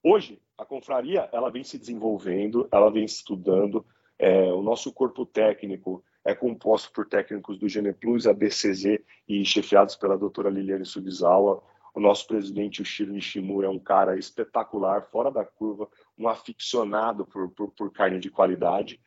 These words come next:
né? É, prova disso que tem muita coisa que a gente faz dentro da fazenda, vê a atuação do Shiro e vê o resultado vindo. O Shiro hoje,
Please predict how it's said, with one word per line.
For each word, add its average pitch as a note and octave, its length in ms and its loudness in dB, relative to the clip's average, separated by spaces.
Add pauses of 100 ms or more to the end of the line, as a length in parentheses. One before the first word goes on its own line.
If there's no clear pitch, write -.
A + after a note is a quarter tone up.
(280)
né? F#2 260 -2 (240)
É, F2 600 -2 (100)
prova G2+ 320 0
disso G2+ 320 -10
que F2+ 600 -10 (640)
tem A2 160 -6
muita A2+ 420 -6
coisa G2+ 320 -4
que - 100 -10
a F#2 40 -4
gente G2 280 -8
faz F#2+ 300 2
dentro F#2+ 260 -2
da F#2 80 4
fazenda, F#2 480 0
vê F2+ 240 4
a A#2 60 10
atuação F#2+ 540 -2
do F#2+ 100 -10
Shiro G2 320 -8
e F#2 60 -6
vê B2 440 4
o A2 140 0
resultado F#2 640 -2
vindo. G2 320 -10
O A#2+ 60 -4
Shiro F3+ 280 0
hoje, D3+ 400 0